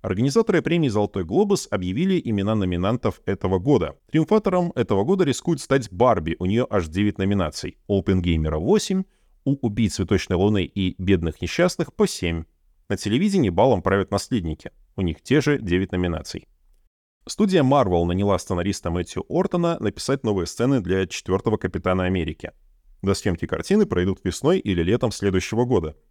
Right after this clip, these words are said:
Премьера "Дивного нового мира" намечена на февраль две тысячи двадцать пятого года. Amazon разрабатывает "Альцион",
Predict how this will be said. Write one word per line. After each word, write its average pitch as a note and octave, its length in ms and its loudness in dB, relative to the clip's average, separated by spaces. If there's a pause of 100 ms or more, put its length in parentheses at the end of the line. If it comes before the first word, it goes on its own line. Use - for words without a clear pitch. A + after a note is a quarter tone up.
(140)
Премьера G2+ 480 2
"Дивного E2+ 420 2
нового E2 360 0
мира" F3+ 480 2
намечена A2 440 0
на F#2 140 0
февраль F#2 440 0
две F2 160 -2
тысячи - 240 -2
двадцать D#2+ 280 -2
пятого D#2 320 0
года. D2 300 0 (840)
Amazon G#2 400 2
разрабатывает B2+ 800 0 (140)
"Альцион", G#2+ 600 0